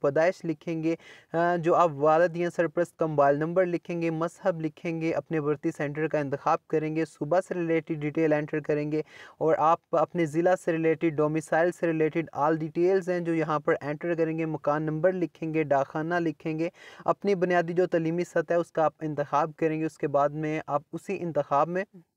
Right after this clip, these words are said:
जो ख़ुद के नंबर्स हैं वो भी एंटर करेंगे, तारीख पैदाइश लिखेंगे, जो आपका मोबाइल नंबर है आप वो लिखेंगे, वालिद का नाम लिखेंगे, वालिद का शनाख्ती कार्ड नंबर लिखेंगे, वालिद का पेशा लिखेंगे, वालिद सरपरस्त का मोबाइल नंबर आप लिखेंगे।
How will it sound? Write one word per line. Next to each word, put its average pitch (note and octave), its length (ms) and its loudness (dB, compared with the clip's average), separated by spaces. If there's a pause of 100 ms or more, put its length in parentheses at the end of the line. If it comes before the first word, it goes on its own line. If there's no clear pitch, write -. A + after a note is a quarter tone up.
(460)
जो D#3 300 0
ख़ुद D#3+ 220 -2
के F3 120 0
नंबर्स D#3+ 500 0
हैं F#3 80 0
वो F3 140 2
भी G3 140 0
एंटर F3 320 0
करेंगे, E3 360 0
तारीख D3+ 380 2
पैदाइश D3 420 2
लिखेंगे, E3 460 -6 (420)
जो E3 140 4
आपका E3+ 420 2
मोबाइल D#3+ 460 2
नंबर E3 280 2
है D#3 60 6
आप D#3 140 2
वो D#3+ 180 2
लिखेंगे, F3 460 -2
वालिद D3 380 2
का E3 140 2
नाम D#3+ 280 0
लिखेंगे, E3 420 -2
वालिद D3 340 2
का D#3+ 120 0
शनाख्ती D3 380 -6
कार्ड C#3 220 2
नंबर D#3+ 280 0
लिखेंगे, E3 440 -4
वालिद C#3 380 2
का D3 100 0
पेशा F3 340 -2
लिखेंगे, D#3 440 -4
वालिद C#3+ 320 2
सरपरस्त D3 500 -4
का D3 80 -2
मोबाइल C3+ 300 2
नंबर D#3+ 260 0
आप D#3+ 220 0
लिखेंगे। D#3 460 -6